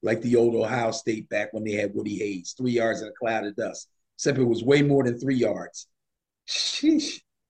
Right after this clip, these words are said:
DeAndre Swift had a career game, hundred seventy-five yards and a touchdown on twenty-eight tough carries.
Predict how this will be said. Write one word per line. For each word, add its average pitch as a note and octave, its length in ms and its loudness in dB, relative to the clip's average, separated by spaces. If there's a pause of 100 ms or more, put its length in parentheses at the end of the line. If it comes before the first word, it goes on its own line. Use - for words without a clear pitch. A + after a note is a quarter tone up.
(120)
DeAndre C#3+ 360 2
Swift D3+ 360 2
had C#3 160 2
a A#2 60 -4
career C#3 520 2
game, B2+ 460 -2 (440)
hundred D#3+ 420 -4
seventy-five C#3+ 800 0
yards C3 520 0 (340)
and E3 240 4
a D3+ 80 2
touchdown A2 720 -2 (340)
on A2 220 -4
twenty-eight D#3 720 2 (340)
tough C#3 280 2 (360)
carries. A#2+ 580 2